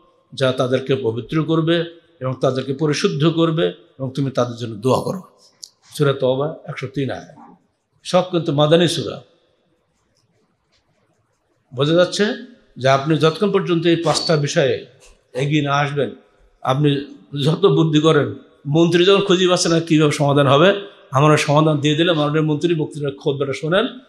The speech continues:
এবং আমাদের জাকাত সাদকা বইটা পড়েন বা এই মজাল বইটা নেন, আপনার মাথায় সব বুদ্ধি চলে আসবে। এক নম্বর হলো যেন পরিবারের সন্তানদের মধ্যে পিতার মৃত্যুর পরে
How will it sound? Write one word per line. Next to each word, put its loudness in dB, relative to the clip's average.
এবং -6
আমাদের -2
জাকাত 0
সাদকা 0
বইটা 4
পড়েন 4
বা 4
এই 6
মজাল 4
বইটা 6
নেন, 2
আপনার 2
মাথায় 6
সব 2
বুদ্ধি -2
চলে 0
আসবে। -10
এক -2
নম্বর 2
হলো 0
যেন 2
পরিবারের 6
সন্তানদের 2
মধ্যে 2
পিতার 2
মৃত্যুর 0
পরে -2